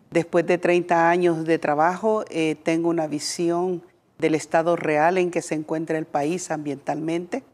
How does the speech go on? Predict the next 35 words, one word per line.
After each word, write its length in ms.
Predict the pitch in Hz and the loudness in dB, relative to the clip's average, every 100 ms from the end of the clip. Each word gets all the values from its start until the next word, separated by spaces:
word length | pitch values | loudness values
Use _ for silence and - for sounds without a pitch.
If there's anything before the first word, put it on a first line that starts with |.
| _ _ _ _ | _ _ _ _
Y 100 | 185 | -2
por 180 | 202 196 | 0 0
primera 360 | 202 180 185 | 2 2 2
vez 240 | 185 185 196 | 2 0 -2
un 140 | 196 | -4
presidente 600 | 180 170 180 170 165 165 | -2 -4 0 0 0 0
de 60 | 180 | 0
la 100 | 180 | 2
República, 720 | 175 180 156 147 185 196 165 | -2 -4 -4 -2 -2 0 -2
y 100 | 143 | -4
como 480 | - 143 143 147 151 _ _ _ _ | -6 -4 -4 -6 -10 _ _ _ _
en 220 | - 160 135 | -2 -2 0
tantos 480 | 156 147 147 160 | 0 0 -2 0
años 280 | 180 175 160 | 0 2 0
vi 140 | 143 147 | 0 0
pasar 400 | 156 - 165 165 | -2 0 -2 0
tantos, 600 | 196 170 156 202 - _ - | 0 0 -2 -8 -8 _ -6
ninguno 840 | 170 160 165 160 190 233 254 262 - _ _ | 0 0 0 0 0 2 0 -4 -10 _ _
volteó 360 | - 160 160 175 | -2 -2 2 2
la 160 | 175 185 | 2 2
mirada 460 | 170 160 180 185 | 2 4 4 2
y 100 | 175 | -2
se 160 | 165 160 | -2 -6
enfocó 680 | 147 151 147 - 185 233 - _ _ _ _ - | -6 -8 -6 -2 0 0 -6 _ _ _ _ -2
y 180 | 190 | 0
tocó, 800 | 190 165 147 170 180 185 185 - | 2 -2 0 2 4 6 4 0
eh, 540 | - 156 151 151 147 147 | -2 2 2 2 0 -2
el 200 | 160 156 | -2 2
área 460 | 165 175 170 160 165 | 4 4 4 2 0
ambiental 720 | - 156 156 147 139 - 160 | 0 -2 0 -2 -2 0 0
en 100 | 151 | 0
el 120 | 143 135 | -4 -6
territorio. 580 | 135 135 - 131 139 - - - _ _ _ _ - | -8 -8 -8 -10 -10 -16 -20 -20 _ _ _ _ 2
Esto, 760 | 208 214 - 240 233 233 233 | 2 2 0 2 4 4 2
eh, 400 | - 165 156 160 | 0 0 2 2